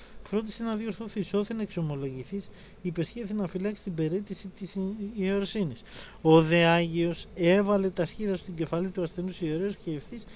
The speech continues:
έπαυσαν υπόν, ήρχισε να δένει το δέρμα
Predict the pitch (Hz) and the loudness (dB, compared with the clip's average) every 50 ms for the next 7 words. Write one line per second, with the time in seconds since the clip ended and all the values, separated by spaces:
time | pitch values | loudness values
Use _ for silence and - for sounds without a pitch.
0 | - - - - - 185 196 220 226 - 220 196 - 208 196 180 180 170 - 226 | -18 -18 -18 -6 0 2 2 2 2 0 -4 -4 -2 0 0 0 0 -2 0 0
1 | 208 185 185 208 226 214 - - - 190 175 170 170 165 185 214 220 208 196 - | 0 2 0 0 -2 -4 -10 -6 -4 -2 -2 0 -2 -2 -2 -2 -2 -2 -2 0
2 | 170 156 143 165 180 190 214 233 | -2 0 0 0 0 0 -2 -6